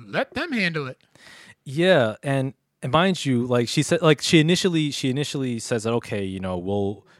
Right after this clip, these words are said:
Speaker 2: uh, we'll, we'll call a truce and we'll, we'll unite our forces." And, and then Jon Snow, you know,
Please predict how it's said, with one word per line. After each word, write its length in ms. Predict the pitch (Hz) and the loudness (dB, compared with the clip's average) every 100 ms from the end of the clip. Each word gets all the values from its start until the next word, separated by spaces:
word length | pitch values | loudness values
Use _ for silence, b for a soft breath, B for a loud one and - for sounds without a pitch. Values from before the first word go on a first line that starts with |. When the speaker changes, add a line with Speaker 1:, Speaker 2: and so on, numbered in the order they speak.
| b - | b -6
Speaker 2:
uh, 60 | |
we'll, 200 | 104 104 113 | -2 -2 -4
we'll 120 | 107 | -8
call 260 | - 117 | -2 0
a 60 | 117 | 0
truce 420 | - - 104 98 | -4 -6 -6 -4
and 80 | 101 | -6
we'll, 220 | 98 101 107 | -4 -4 -4
we'll 160 | 104 101 | -6 -4
unite 320 | 104 95 92 | -6 -6 -8
our 100 | 90 | -10
forces." 720 | - 104 104 - 80 80 - B B B B B | -6 -6 -6 -8 -14 -14 -16 B B B B B
And, 380 | 117 113 110 117 | -4 -2 -2 -4
and 140 | 123 | -4
then 160 | 123 123 | -2 -2
Jon 260 | 113 117 110 | 0 0 -2
Snow, 680 | - - 147 185 104 110 _ _ _ _ | -6 -4 0 2 0 -4 _ _ _ _
you 100 | 123 | -4
know, 260 | 117 110 | 0 0